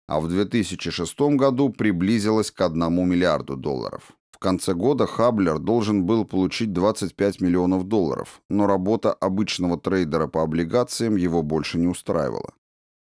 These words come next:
Самые талантливые трейдеры с Уолл-стрит переходили из своих фирм в хедж-фонды,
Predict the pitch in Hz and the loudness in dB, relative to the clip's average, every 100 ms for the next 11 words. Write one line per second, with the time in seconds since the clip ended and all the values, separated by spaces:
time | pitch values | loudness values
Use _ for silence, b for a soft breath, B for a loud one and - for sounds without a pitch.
0 | _ _ - - 123 135 135 117 120 120 | _ _ -12 -2 2 4 2 2 4 4
1 | 104 101 98 98 101 101 87 80 80 - | 2 2 2 2 2 2 4 2 0 -2
2 | 90 85 76 - 113 127 123 95 87 - | 0 0 -2 -4 0 0 0 -2 -2 0
3 | 87 92 87 - 87 - 90 87 82 - | 0 2 0 -2 -6 -4 0 0 -2 -4
4 | 117 120 110 - 101 - - 127 80 67 | 0 0 0 -2 -2 -4 -2 0 0 -2